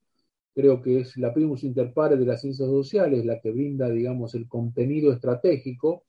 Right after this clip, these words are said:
porque una tres figuras importantes. Marx, que no es un sociólogo, pero es un economista, filósofo que anticipa la sociología, Weber y Durkheim, a la izquierda de Weber y a la derecha Durkheim, pero a la vez son los primeros que señalan que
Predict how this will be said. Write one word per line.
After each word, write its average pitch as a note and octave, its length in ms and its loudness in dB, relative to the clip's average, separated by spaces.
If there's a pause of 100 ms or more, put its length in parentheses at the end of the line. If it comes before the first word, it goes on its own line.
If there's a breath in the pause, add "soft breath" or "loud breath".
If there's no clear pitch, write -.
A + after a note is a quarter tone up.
(480)
porque D3 280 6
una G3 340 6
tres G3 220 0
figuras F#3 440 2
importantes. C3 560 -2
Marx, G#3+ 720 -4 (400)
que A#2+ 160 -2
no C#3 100 -2
es D3+ 120 -6
un C#3 100 -4
sociólogo, C3+ 580 6
pero A#2 200 2
es A#2+ 120 -2
un A#2+ 100 -2
economista, B2 680 -4
filósofo B2 640 0
que G#2+ 180 0 (180)
anticipa A#2 520 0
la C3 80 4
sociología, C#3+ 640 0 (320)
Weber F3+ 340 6
y F3 60 8
Durkheim, C#3+ 640 4
a A#2+ 100 -10
la A#2 80 -2
izquierda E3+ 460 2
de F3 80 8
Weber E3+ 340 6
y D3+ 120 2
a C3 60 2
la B2+ 80 0
derecha C#3 360 -2
Durkheim, E3+ 500 0 (340)
pero C#3+ 140 2
a D3 40 0
la D#3+ 140 0
vez G3 400 2 (1300)
son E3 280 -6
los F3+ 100 0
primeros F#3+ 380 0
que D#3+ 100 -2
señalan B2+ 680 -4
que B2+ 280 -2